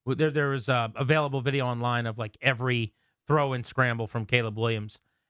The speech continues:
uh, and, and Drake May and Jaden Daniels in several of their games. So you can go back and watch these. And I went back and watched the North Carolina, South Carolina game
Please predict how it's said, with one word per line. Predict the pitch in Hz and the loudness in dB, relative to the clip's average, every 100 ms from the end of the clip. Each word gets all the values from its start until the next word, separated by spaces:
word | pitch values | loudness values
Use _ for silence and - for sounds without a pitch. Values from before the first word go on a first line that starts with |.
| - | -2
uh, | 101 92 | 0 2
and, | 123 113 | 0 0
and | 131 | 0
Drake | 113 127 - | 2 0 0
May | 113 110 107 | 0 0 0
and | 107 | 0
Jaden | 123 117 107 | -2 -2 -4
Daniels | 110 107 98 92 _ _ _ 123 | -4 -4 -6 -14 _ _ _ -2
in | 123 | -2
several | - 143 123 120 | 2 2 2 0
of | |
their | 110 104 | 0 -2
games. | 107 92 92 | -4 -6 -6
So | 131 | -6
you | 123 | -4
can | 127 | 0
go | 123 | 0
back | 117 113 110 | 0 -2 -6
and | 104 | -6
watch | 101 - | -6 -8
these. | 95 98 _ _ _ _ - | -20 -20 _ _ _ _ 0
And | 143 | 2
I | |
went | 190 196 | 2 2
back | 190 165 165 | 2 2 -2
and | 151 | 0
watched | 143 139 - - | 2 0 -4 -6
the | 123 131 | -2 0
North | 147 - | 0 0
Carolina, | 156 143 135 | 0 0 -2
South | - 127 - | 0 0 0
Carolina | 127 120 117 113 | 0 0 -2 -2
game | 117 110 107 | -2 -2 -4